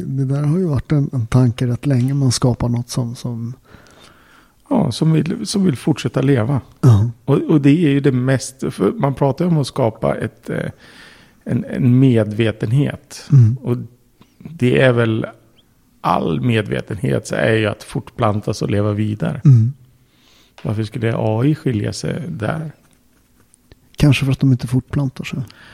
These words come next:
Speaker 2: Ja. Cell-,
Speaker 1: Eller
Speaker 2: de
Speaker 1: de
Speaker 2: är
Speaker 1: kanske
Speaker 2: inte
Speaker 1: lär sig att bygga sig själva.
Speaker 2: Ja, ja, det, det är skitspännande. Och det är roligt att
Speaker 1: Och,
Speaker 2: höra.
Speaker 1: och lite läskigt.
Speaker 2: Ja,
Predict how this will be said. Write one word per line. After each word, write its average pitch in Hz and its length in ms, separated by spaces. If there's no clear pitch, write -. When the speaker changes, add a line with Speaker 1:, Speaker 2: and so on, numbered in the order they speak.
Speaker 2:
Ja. 135 320
Cell-, 127 320
Speaker 1:
Eller 131 160
Speaker 2:
de 147 160
Speaker 1:
de 131 140
Speaker 2:
är - 40
Speaker 1:
kanske 139 180
Speaker 2:
inte 160 80
Speaker 1:
lär 151 180
sig 139 140
att 127 60
bygga 135 380
sig 123 140
själva. 131 580
Speaker 2:
Ja, 139 380
ja, 147 220
det, 190 200
det 170 100
är - 20
skitspännande. 131 720
Och 139 100
det 147 80
är 156 120
roligt 156 380
att 175 180
Speaker 1:
Och, 139 120
Speaker 2:
höra. 135 200
Speaker 1:
och 131 80
lite 131 260
läskigt. 127 680
Speaker 2:
Ja, 156 320